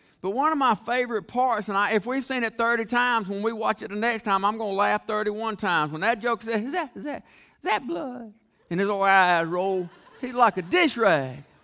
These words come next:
Cracks me up every time. A lot of people are like that, man. "Is that, is that, is that blood?" They, they're down for the count.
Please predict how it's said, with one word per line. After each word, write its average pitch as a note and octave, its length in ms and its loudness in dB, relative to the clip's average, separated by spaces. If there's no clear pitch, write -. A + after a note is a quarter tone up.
Cracks C4+ 460 4
me C#4 160 2
up D4+ 240 6
every D#4 280 6
time. B3 600 0
A A3+ 80 6
lot D#4 320 8
of D4+ 100 2
people F4 380 2
are C4 80 4
like C4 320 8
that, G#3 160 6
man. A3 160 2
"Is A3 60 -2
that, C#4 220 -2
is A3 120 -6
that, C4+ 160 -8
is G#3 100 -6
that - 240 -14
blood?" C#4 480 -6
They, G#3+ 180 2
they're G3 160 0
down G3+ 280 0
for F#3+ 80 -10
the F#3 60 -8
count. A#3+ 340 -6